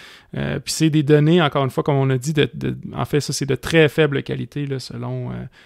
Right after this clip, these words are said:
selon Grade, là. Côté nausée, côté sp-, spasticité, c'est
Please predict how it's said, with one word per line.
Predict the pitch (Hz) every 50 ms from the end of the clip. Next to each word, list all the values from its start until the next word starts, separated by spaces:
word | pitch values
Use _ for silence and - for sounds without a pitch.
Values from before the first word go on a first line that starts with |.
| _ _ -
selon | - 135 131 127
Grade, | 127 123 123 131 131 - - -
là. | - - - 127 - _ _
Côté | - 143 143 135 - 220
nausée, | 226 208 202 185 170 160 151 185 208 226
côté | - - 160 147 - - 180 175
sp-, | - - _ - - 160 -
spasticité, | 135 - - - 165 151 131 - - - - - - 196 202
c'est | 190 - - - - - - 151 135 131